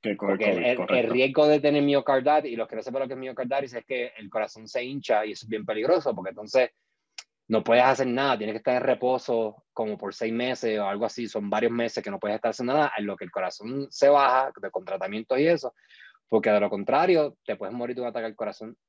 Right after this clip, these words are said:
Speaker 2: Este, y de hecho,
Speaker 1: Correcto.
Speaker 2: se estaba hablando de, yo no sé, es que esa, esa noticia la escuché de volada, no la he investigado mucho, pero igual la voy a traer porque quizás tú sigues el fútbol. Yo sé que hubo, hubo, recientemente hubieron muchos futbolistas que se estaban, estaban colapsando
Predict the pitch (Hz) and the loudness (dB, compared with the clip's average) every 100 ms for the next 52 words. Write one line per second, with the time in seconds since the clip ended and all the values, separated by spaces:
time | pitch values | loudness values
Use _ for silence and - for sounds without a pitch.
0 | _ _ _ - 101 - 107 107 110 151 | _ _ _ -16 -14 -8 -6 -2 2 2
1 | 185 147 147 - _ _ _ _ _ _ | 2 0 0 -6 _ _ _ _ _ _
2 | _ 127 - 117 127 147 156 156 156 147 | _ -10 -4 0 2 4 2 0 -2 -2
3 | 139 131 110 117 151 - 156 156 147 _ | -4 -6 -8 -8 -8 -6 -6 -6 -8 _
4 | _ _ _ _ 110 - 160 151 135 156 | _ _ _ _ -16 -4 -2 0 0 0
5 | 160 160 143 117 107 120 123 131 131 123 | 0 -2 -4 -4 -8 -6 -4 -2 -2 -2
6 | 107 110 123 - 117 117 113 120 110 90 | -4 -8 -8 -6 -4 -4 -4 -8 -8 -8
7 | 92 98 107 110 107 107 98 92 85 104 | -6 -2 -2 -2 -2 -4 -6 -16 -6 -6
8 | - 104 104 107 110 - 95 101 92 95 | -6 -12 -8 -6 -6 -8 -6 -4 -4 -4
9 | 110 113 113 - 107 113 113 _ - - | 0 2 0 0 2 0 -2 _ -20 -20
10 | - _ - 104 113 127 139 131 120 120 | -20 _ -2 0 4 4 4 6 4 4
11 | 120 117 120 117 117 117 113 107 - 101 | 0 -2 2 2 2 -2 -2 -4 -2 -2
12 | 101 104 - 101 101 107 104 - 101 101 | -2 -4 0 0 2 0 0 0 0 0
13 | 92 95 | -4 -6